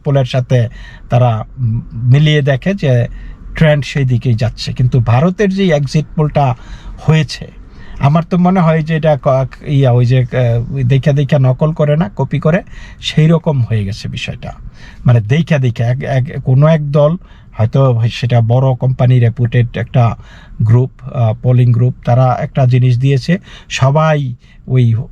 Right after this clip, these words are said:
মানে হোমওয়ার্কটা ঠিক মতো আর করে নাই, নিজেদেরটা, নিজেদের কাজটা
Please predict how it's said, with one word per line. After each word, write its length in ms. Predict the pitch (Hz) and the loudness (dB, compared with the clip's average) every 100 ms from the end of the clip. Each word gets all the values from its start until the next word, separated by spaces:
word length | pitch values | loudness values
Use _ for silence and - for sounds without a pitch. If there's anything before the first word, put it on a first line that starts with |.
| 135 151 | -10 0
মানে 320 | 127 117 117 | 2 2 0
হোমওয়ার্কটা 800 | - - - 139 170 190 190 - 165 | -6 -14 -4 2 4 4 2 -2 -8
ঠিক 220 | - 180 - 165 | -8 -16 -8 -6
মতো 180 | 160 156 | -2 0
আর 120 | 139 | 0
করে 260 | - 147 | 0 0
নাই, 160 | 123 104 | 2 2
নিজেদেরটা, 680 | 110 135 170 156 151 - 175 | 2 4 2 2 -2 0 2
নিজেদের 440 | 160 165 160 156 | 2 0 0 0
কাজটা 560 | 160 160 - - 117 | 0 -2 -4 -2 -2